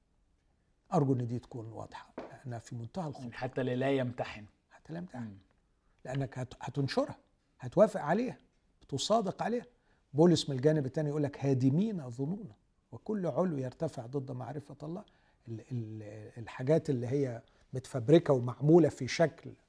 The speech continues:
Speaker 1: حجج وأشياء، آه، عقائد دينية،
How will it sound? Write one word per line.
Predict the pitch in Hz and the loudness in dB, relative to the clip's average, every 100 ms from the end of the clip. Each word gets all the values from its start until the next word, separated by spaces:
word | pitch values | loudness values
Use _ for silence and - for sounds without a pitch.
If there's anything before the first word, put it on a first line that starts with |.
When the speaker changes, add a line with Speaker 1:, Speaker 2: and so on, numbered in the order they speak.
| _ _ | _ _
Speaker 1:
حجج | - 190 175 147 123 | 6 8 8 4 0
وأشياء، | 123 117 113 120 - 156 147 143 | -4 -6 -8 -8 2 4 4 -2
آه، | 127 | -6
عقائد | 107 127 170 160 151 120 | -4 2 6 6 4 -4
دينية، | 123 127 156 147 151 | -2 2 6 6 4